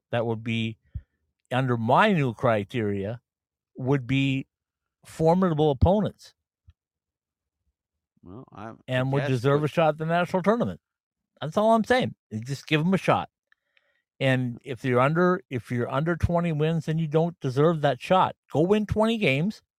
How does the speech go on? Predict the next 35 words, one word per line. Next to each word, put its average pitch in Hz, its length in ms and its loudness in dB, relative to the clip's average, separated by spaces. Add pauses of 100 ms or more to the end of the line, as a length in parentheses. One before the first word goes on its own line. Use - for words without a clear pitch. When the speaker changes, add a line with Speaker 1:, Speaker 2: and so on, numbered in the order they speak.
(540)
Speaker 1:
and 151 180 0
then, 165 380 2 (180)
and 135 180 -2
then 147 340 -2 (100)
you 139 160 0
de-, 151 260 0 (160)
deserve 131 380 0
a 170 40 -6
shot 156 360 2
somewhere 190 480 2
in 185 60 -2
the 185 60 -4
tournament. 208 380 0 (260)
Might 196 200 2
be 240 120 -2
the 185 100 -4
last 180 340 2
seed, 208 400 -2 (720)
but 139 140 0
there 143 100 2
should 160 220 -2
be 175 100 2
a 170 80 4
r-, 160 140 -4
spot 196 360 2
for - 140 -6
you. 101 300 -6 (2750)
Speaker 2:
Well, 110 280 -12
as 92 80 -16
long 107 160 -8
as 139 100 -12
everybody 165 380 -8
agrees 143 380 -10
on 101 220 -12
that, 101 220 -12